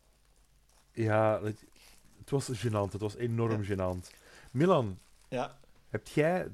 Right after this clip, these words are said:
Speaker 1: de trendhopper kunnen situeren in de ruimte?
Speaker 2: Nee.
Speaker 1: Heb jij dat geprobeerd?
Speaker 2: Ik,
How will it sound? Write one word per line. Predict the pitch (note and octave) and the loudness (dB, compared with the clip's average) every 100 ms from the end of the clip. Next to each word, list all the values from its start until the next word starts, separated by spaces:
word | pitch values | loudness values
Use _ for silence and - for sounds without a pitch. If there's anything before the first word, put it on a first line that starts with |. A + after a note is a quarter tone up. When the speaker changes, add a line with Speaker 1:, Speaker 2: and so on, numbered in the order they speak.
| G#2 | -4
Speaker 1:
de | A2+ A2+ A2 A2 | 0 2 2 -2
trendhopper | - B2+ D3 C#3+ - B2 | -4 -2 -2 -6 -8 -6
kunnen | - B2 | -4 -4
situeren | - B2+ B2+ A2 A#2 A#2+ | -4 -6 -2 0 0 -2
in | G#2+ G#2 | -4 -2
de | F#2 | -2
ruimte? | F2+ F2+ F2+ F2 - _ _ _ _ _ | 0 -2 -6 -12 -12 _ _ _ _ _
Speaker 2:
Nee. | B2 A2+ A2 - - _ _ _ _ _ _ _ _ _ _ - | -8 -4 -4 -6 -16 _ _ _ _ _ _ _ _ _ _ -6
Speaker 1:
Heb | G#2+ | -6
jij | - A#2 | 2 2
dat | G2+ | 2
geprobeerd? | F#2 G2+ F#2+ C#3 A2 - - - - - - - - | -2 -4 2 4 4 -2 -20 -20 -20 -20 -20 -20 -12
Speaker 2:
Ik, | - D#3 - - | -8 -8 -10 -14